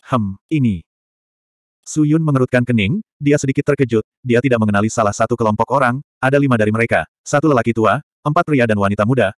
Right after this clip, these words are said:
mereka saat ini dikelilingi oleh sekelompok orang lain, dan kelompok ini orang-orang tidak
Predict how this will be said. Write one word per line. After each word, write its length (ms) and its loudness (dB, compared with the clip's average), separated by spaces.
mereka 320 0
saat 160 -2
ini 160 0
dikelilingi 400 0
oleh 160 -2
sekelompok 400 0
orang 180 0
lain, 260 0
dan 180 0
kelompok 380 0
ini 80 0
orang-orang 400 0
tidak 180 -2